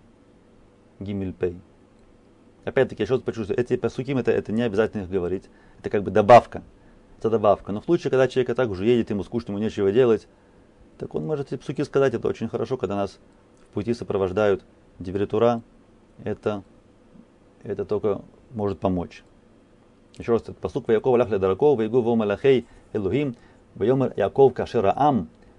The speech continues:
махане Элохим зе, векарашер маком аху маханаим". Помимо открытого смысла этого пасука, тут есть, есть скрытый смысл, например, видите, вот это слово "раам",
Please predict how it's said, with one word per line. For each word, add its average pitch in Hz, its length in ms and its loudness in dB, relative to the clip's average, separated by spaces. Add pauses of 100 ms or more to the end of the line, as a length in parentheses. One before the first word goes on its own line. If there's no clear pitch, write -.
(100)
махане 107 480 -2
Элохим 107 380 -2
зе, 139 320 4 (380)
векарашер 123 420 0
маком 147 300 -4
аху 175 300 2 (100)
маханаим". 90 600 -2 (960)
Помимо 139 300 -2
открытого 131 340 -2
смысла 117 280 -2
этого 104 200 2
пасука, - 460 -4 (400)
тут - 100 -8
есть, 123 220 -2
есть 127 260 -2
скрытый 143 280 -4
смысл, 101 260 -6
например, 101 420 0 (460)
видите, 123 260 0
вот 92 80 -4
это 92 160 -2
слово 101 540 0
"раам", 110 640 2